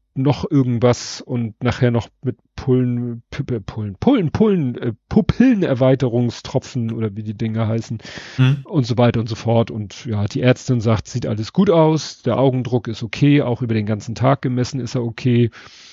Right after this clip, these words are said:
Speaker 1: Weitermachen mit den Tropfen wie gehabt, keine anderen stärkeren zusätzlichen Tropfen, sondern einfach mit denen, die wir haben, weitermachen. <clears throat> Und ja,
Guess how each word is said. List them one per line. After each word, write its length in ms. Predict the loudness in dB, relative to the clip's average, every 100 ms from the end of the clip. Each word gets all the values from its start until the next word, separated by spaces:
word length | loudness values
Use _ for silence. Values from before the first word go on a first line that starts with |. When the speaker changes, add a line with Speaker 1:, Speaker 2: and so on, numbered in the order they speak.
| -20 _ _ _ _ _ _ _ _
Speaker 1:
Weitermachen 760 | 2 4 6 4 2 0 -2 -4
mit 180 | -2 -2
den 140 | -2 -2
Tropfen 400 | -6 -4 -8 -6
wie 100 | -2
gehabt, 580 | 4 4 2 -8 -18 _ _ -2
keine 560 | 2 4 4 2 0 0
anderen 540 | 2 4 2 2 -2
stärkeren 640 | -4 0 0 0 -4 -4 -4
zusätzlichen 580 | -6 -4 -4 -4 -6
Tropfen, 340 | -4 -4 -6 -10
sondern 240 | -8 -4
einfach 240 | -4 -4 -6
mit 200 | -4 0
denen, 180 | 0
die 100 | 0
wir 140 | 0 2
haben, 300 | 2 0 -6 -10 -20 -20 -20 0
weitermachen. 640 | 2 2 2 2 0 -4 -4
<clears throat> 360 | 2 4 4 2
Und 520 | 0 2 0 -4 -12 -8
ja, 220 | 0 0